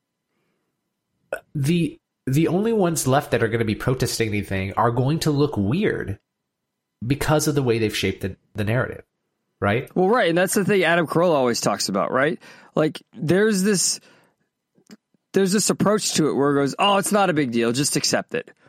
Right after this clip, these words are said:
Speaker 2: You know, it's, it's not a, it's a minor inconvenience, just accept it. Well,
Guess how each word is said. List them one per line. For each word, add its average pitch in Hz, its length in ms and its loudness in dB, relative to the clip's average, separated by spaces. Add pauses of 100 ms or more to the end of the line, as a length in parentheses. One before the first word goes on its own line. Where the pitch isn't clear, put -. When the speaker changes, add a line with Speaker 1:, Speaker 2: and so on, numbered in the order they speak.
(420)
Speaker 2:
You 151 80 2
know, 151 100 2
it's, 151 140 0
it's 185 200 -2
not 202 200 2
a, - 20 4
it's 190 160 0
a 233 80 2
minor 214 460 2
inconvenience, 123 600 -2
just 160 220 0
accept 147 340 0
it. - 140 -6 (460)
Well, 151 400 2